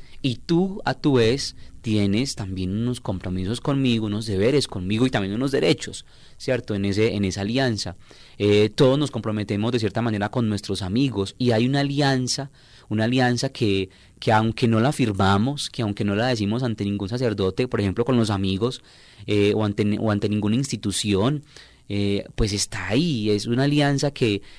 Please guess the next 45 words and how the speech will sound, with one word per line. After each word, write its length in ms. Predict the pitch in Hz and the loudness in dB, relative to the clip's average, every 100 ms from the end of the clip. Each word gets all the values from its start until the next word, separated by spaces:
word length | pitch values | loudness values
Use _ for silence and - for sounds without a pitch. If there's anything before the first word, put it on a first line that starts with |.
| - | -2
es 180 | 101 - | -2 0
como, 540 | - 143 131 110 95 - - - | -2 2 2 2 0 -6 -20 -6
em, 640 | 104 104 101 101 95 92 - | 0 0 2 0 -4 -8 -2
vo-, 160 | 107 | 0
voy 140 | 104 113 | 4 4
a 120 | 131 | 4
utilizar 320 | 135 110 101 | 2 -2 0
esta 180 | 107 131 | -2 -4
palabra, 400 | 110 101 95 110 | -4 -2 -2 -2
puede 120 | 113 | -2
ser 160 | 117 113 | -2 -2
que 260 | 123 120 | -2 -2
no 160 | 117 120 | -2 -2
sea 140 | 120 | -2
la 100 | 113 | -2
mejor, 280 | 104 90 95 | -2 -2 -2
pero 180 | 120 113 | 2 2
es 100 | 104 | 2
como 180 | 139 147 | 2 2
metafísica, 760 | 123 - 101 - 151 113 - | 2 -2 -8 -2 -2 -2 -4
o 40 | 101 | -2
sea, 140 | 131 | -2
es 80 | 110 | -2
como 220 | 147 143 | -4 -8
que 260 | - 110 - - - 110 | -2 -2 -2 -12 -2 2
va 100 | 120 | 4
más 180 | 139 | 4
allá 360 | 156 139 143 139 | 2 2 4 4
de, 180 | 143 139 - - | 2 0 -4 -12
de, 280 | - 113 107 | -2 2 4
de 80 | 107 | 4
lo 100 | 107 | 2
físico, 320 | 104 139 123 | 2 0 2
no 140 | 110 110 | 0 0
se 100 | 147 | 0
puede 440 | - 160 156 160 | 4 6 8 8
ver, 280 | 175 131 95 | 6 4 2
pero 160 | 107 | -2
hay 100 | 101 | 0
una 120 | 113 143 | 2 0
alianza 420 | 170 165 151 147 | 0 2 0 0
ahí 140 | 156 | -2
con 160 | 156 147 | 0 0
los 120 | 117 | 0
amigos. 520 | 101 165 185 98 - | 0 -2 -2 -6 -10